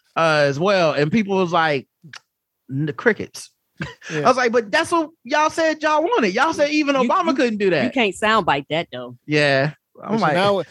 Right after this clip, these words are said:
Speaker 2: we having a Reek discussion in the chat room. So Greg S said, "Reek redeemed himself. I call him Littlefinger." Here's the thing about Reek. Reek didn't stop being Reek until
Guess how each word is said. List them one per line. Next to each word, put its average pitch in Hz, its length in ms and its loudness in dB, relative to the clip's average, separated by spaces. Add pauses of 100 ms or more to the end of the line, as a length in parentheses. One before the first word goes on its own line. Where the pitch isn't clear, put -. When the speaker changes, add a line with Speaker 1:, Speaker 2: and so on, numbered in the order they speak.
(140)
Speaker 2:
we 190 120 2
having 190 240 0
a 170 60 -4
Reek 185 220 -2
discussion 175 480 -2
in 160 60 -8
the 151 100 -6
chat 160 340 4
room. 139 240 -4
So 151 140 -6
Greg 180 400 0
S 175 200 2
said, 160 280 0
"Reek 196 320 0
redeemed 185 380 -4
himself. 165 420 0
I 160 100 2
call 170 300 2
him 147 80 -6
Littlefinger." 151 540 0
Here's 208 260 0
the - 120 -12
thing 220 100 0
about 185 240 4
Reek. 156 440 0 (560)
Reek 190 380 0
didn't 254 200 -2
stop 220 380 2
being 185 260 0
Reek 202 420 -2 (100)
until 262 800 0